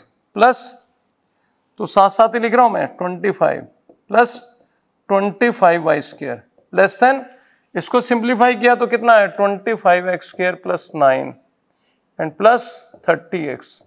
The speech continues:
प्लस ट्वेंटी फ़ाइव वाई स्क्वायर, ऐसा हो गया। तो इसमें कुछ कैंसिल हो रहा है, वो कैंसिल कर दो। देखो ये,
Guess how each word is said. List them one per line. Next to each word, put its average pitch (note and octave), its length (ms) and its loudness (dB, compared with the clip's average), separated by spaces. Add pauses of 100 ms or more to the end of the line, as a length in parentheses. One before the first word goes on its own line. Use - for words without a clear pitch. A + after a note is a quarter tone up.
(480)
प्लस A#3+ 240 2
ट्वेंटी G#3 440 0 (1120)
फ़ाइव F#3+ 480 2 (500)
वाई C#3 200 -2
स्क्वायर, - 400 -12
ऐसा D#3+ 200 0
हो G#3+ 80 4
गया। A#3 200 2
तो - 720 -20
इसमें A3+ 240 0
कुछ A#3+ 180 -2
कैंसिल A3+ 380 2
हो B3 100 6
रहा B3+ 100 6
है, A#3+ 80 2
वो A3+ 60 -2
कैंसिल F#3+ 380 -4
कर E3 160 -4
दो। D3+ 140 -6
देखो F3 240 -4
ये, G#3+ 240 -2